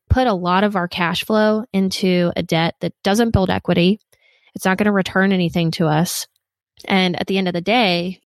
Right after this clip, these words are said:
yes, we're done sooner than maybe the longer term forgiveness route,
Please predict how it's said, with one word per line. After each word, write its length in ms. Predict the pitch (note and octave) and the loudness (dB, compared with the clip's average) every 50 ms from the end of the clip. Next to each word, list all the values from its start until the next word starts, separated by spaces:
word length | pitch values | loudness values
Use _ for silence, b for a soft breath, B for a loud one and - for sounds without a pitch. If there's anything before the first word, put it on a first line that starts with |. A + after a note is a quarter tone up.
| _ | _
yes, 260 | - G#3+ A3+ A3+ - - | 0 0 0 0 -2 -2
we're 120 | G3 F#3 | -4 -2
done 300 | F3 F#3 E3+ F3 F#3+ G3 | 0 0 0 0 0 0
sooner 500 | - - F#3 E3+ E3+ F3 F#3 B3+ D#4+ D4+ - | 0 0 0 0 0 0 -2 -2 -4 -4 -2
than 140 | - G3 G3 | -2 0 2
maybe 220 | F#3+ F#3 F3+ F#3 | 2 2 2 0
the 120 | F3+ F3 E3+ | 0 0 -2
longer 380 | - E3 E3+ E3+ F3 G3 G3+ | -2 -2 -4 -2 0 0 0
term 240 | G3+ - G#3 G#3+ G#3+ | 0 2 0 0 0
forgiveness 540 | G#3 - G#3 G3+ G3+ G3+ G3+ G3+ G3+ - - | -2 -4 -4 -2 -2 -2 -2 -4 -6 -4 -2
route, 340 | G3+ G3 G3+ A#3 B3+ C4 | 0 2 4 4 2 2